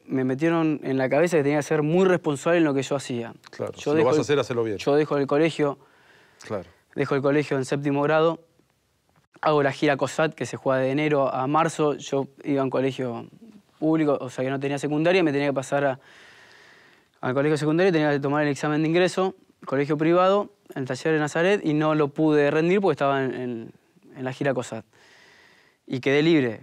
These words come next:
Speaker 1: y salió la posibilidad de irme a Estados Unidos. Entonces yo lo senté, nos sentamos con mi, con mi papá y mi mamá, me acuerdo patente, y, y yo le dije, Mirá, yo quiero probar, me quiero ir a Estados Unidos, quiero probar a ver si el tenis es realmente lo que, lo que yo siento.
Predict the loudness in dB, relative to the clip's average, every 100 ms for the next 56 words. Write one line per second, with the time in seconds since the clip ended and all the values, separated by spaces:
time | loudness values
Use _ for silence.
0 | -14 -8 -2 0 0 0 2 2 0 0
1 | 0 0 0 0 0 0 0 0 0 0
2 | -2 -6 -8 -2 0 0 -4 -10 _ _
3 | _ -14 -8 -6 -6 -8 -6 -4 -2 0
4 | 2 2 0 0 0 0 0 0 0 0
5 | 0 -2 -4 -4 -4 -8 -14 _ -20 -20
6 | -16 -10 -2 0 2 0 -2 -2 -2 -2
7 | 0 0 0 2 2 2 -4 -4 0 0
8 | 2 0 0 -2 0 -2 -6 _ -20 -20
9 | _ _ _ -2 2 2 2 4 4 4
10 | 2 0 -2 0 0 0 0 2 2 2
11 | 0 0 2 2 2 0 -2 -2 -4 -4
12 | -2 -4 0 2 0 -2 -10